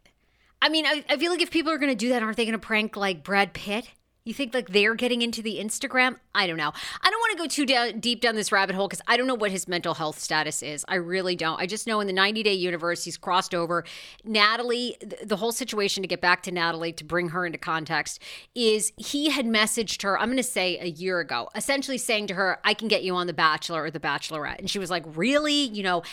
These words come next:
how, how can we do that? I'm under contract with T L C." And he's like, "No problem." Um, anyhow, they had some back and forth, and, and he was saying, "You and I can pretend that we're a couple. Um, I can get us on a dating show." And she was like, "Sure."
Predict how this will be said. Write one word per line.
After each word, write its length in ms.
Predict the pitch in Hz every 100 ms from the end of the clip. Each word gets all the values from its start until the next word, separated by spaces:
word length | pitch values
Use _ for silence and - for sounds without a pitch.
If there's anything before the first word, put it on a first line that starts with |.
| -
how, 480 | - 214 196 196 202
how 180 | - 202
can 140 | 185 175
we 100 | 170
do 220 | - 277
that? 160 | 269
I'm 100 | 233
under 160 | 190 175
contract 400 | - 208 185 180
with 120 | 160
T 160 | - 170
L 100 | 147
C." 320 | - - 285
And 80 | 240
he's 160 | 175
like, 120 | 165 156
"No 200 | 185 175
problem." 760 | - 269 294 269 269 262 254 247 - - -
Um, 280 | 196 180 170 -
anyhow, 260 | 339 302 269
they 120 | 269
had 160 | 330
some 140 | - 349
back 200 | 254 226
and 120 | 214
forth, 320 | - 180 180
and, 140 | - 202
and 280 | 220 208 196 - - 269
he 280 | 226 - 311
was 180 | 294 285
saying, 240 | 254 220
"You 100 | 226
and 100 | 233
I 140 | 208 214
can 160 | 208
pretend 400 | 190 196 - 202
that 100 | 190
we're 180 | 165 170
a 40 | 165
couple. 720 | - 277 277 269 262 247 240 - - - -
Um, 260 | - 170 170
I 80 | 202
can 160 | 202 202
get 140 | 190
us 140 | 180
on 80 | 175
a 80 | 165
dating 460 | 165 233 254 247 240
show." 420 | - 240 226 220
And 80 | -
she 80 |
was 100 | 196
like, 160 | 180 147
"Sure." 500 | - 247 226 226 220